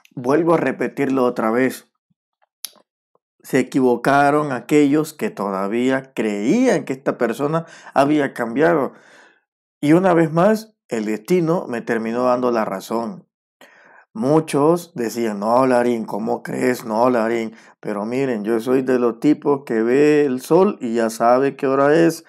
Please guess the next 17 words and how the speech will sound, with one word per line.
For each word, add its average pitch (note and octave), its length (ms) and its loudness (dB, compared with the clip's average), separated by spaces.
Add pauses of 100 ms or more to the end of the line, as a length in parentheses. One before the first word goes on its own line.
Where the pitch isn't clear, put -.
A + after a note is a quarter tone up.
(360)
Vamos D#3+ 260 4
a D#3+ 60 2
escuchar D3 400 0
un D3 160 2
audio D#3 640 4
del G#2+ 300 -6
cual A#2 360 0
empieza A2+ 520 -2
a - 20 0
llamar A2+ 480 0 (380)
dictador C3+ 680 4
al C3+ 160 0
presidente. C3+ 1040 2 (220)
Esto B2+ 260 0
acaba A#2+ 360 4
de A#2 120 2
ser E3+ 360 2